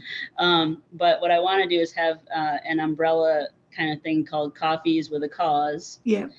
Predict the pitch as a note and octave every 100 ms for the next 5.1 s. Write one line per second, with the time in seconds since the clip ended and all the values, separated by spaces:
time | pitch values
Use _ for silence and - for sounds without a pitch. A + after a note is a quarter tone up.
0 | - - - E3 D#3+ D#3+ D3 D3 - _
1 | _ _ - F#3 F3+ E3+ E3 - E3+ F3+
2 | F#3 G3 F3 F3 E3 E3 E3+ D3+ C#3+ -
3 | _ _ _ _ - D#3+ D#3+ D3 D3+ -
4 | - - D3+ D#3 - F3+ F3 D3 C#3+ D3